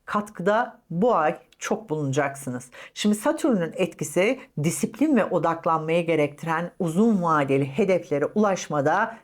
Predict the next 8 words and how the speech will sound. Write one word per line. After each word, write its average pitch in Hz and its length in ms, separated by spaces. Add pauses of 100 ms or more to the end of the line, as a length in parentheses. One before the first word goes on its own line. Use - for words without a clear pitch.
(100)
size 170 360
yardımcı 156 580
olacak 147 580
bu 147 80
dönemde. 143 640 (280)
Meditasyon 180 960
veya 143 280
ruhsal 160 520